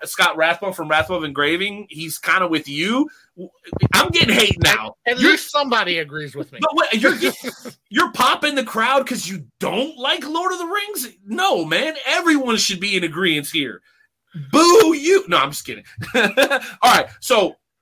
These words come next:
Speaker 1: here
Speaker 2: I,
Speaker 1: it
Speaker 2: I've
Speaker 1: is.
Speaker 2: been given an assignment real quick.
Speaker 1: What's that?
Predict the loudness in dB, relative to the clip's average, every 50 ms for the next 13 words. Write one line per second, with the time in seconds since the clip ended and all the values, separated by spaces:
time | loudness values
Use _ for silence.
0 | _ _ _ _ _ _ -20 -12 -4 0 2 2 2 2 2 2 2 0 0 -2
1 | -4 -4 -4 -4 -2 0 0 0 0 -2 -4 -6 -8 -6 -2 0 0 0 0 -2
2 | -4 -8 -8 -10 -10 -10 -10 -10 -12 -12 -12 -14 _ _ _ _ _ _ _ _
3 | -4 -4 -2 0 0 -2 -2 -4 -8 _